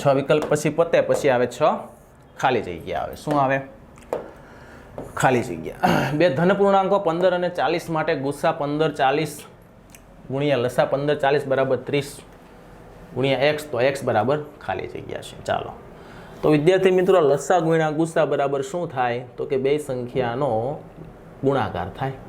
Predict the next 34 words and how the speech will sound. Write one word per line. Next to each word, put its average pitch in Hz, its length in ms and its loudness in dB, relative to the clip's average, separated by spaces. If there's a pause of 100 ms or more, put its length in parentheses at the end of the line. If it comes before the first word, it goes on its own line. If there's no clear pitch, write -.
(920)
બરોબર, 165 300 4
એમાં 139 200 4
કોઈ 135 160 2
મિસ્ટેક 139 500 -2
લાગે 147 240 2
છે? 165 180 -4
ના 127 220 4
ભાઈ, 95 180 0
ના. 95 120 -4
ચાલો, 101 280 2
ગુસ્સા 147 340 2
ગોતીએ 156 300 4
પંદરનો. 127 460 0
ત્રણ 139 240 2
પંચા 143 380 0
આઠ 135 200 0
પંચા 135 360 -2
એટલે 113 160 0
પાંચ 104 340 -2
આવશે. - 580 -8 (480)
લસા 120 320 4
ગોતીએ 147 320 2
એટલે 120 160 2
ત્રણ 139 280 2
ગુણ્યા 135 480 -2
પાંચ 143 380 0 (1120)
અને 113 440 0
બેનો 127 480 4
વર્ગ, 143 380 2 (400)
બે 131 140 0
ને 131 100 0
ત્રણ 143 260 2
ગુણ્યા 120 400 0
પાંચ 98 320 0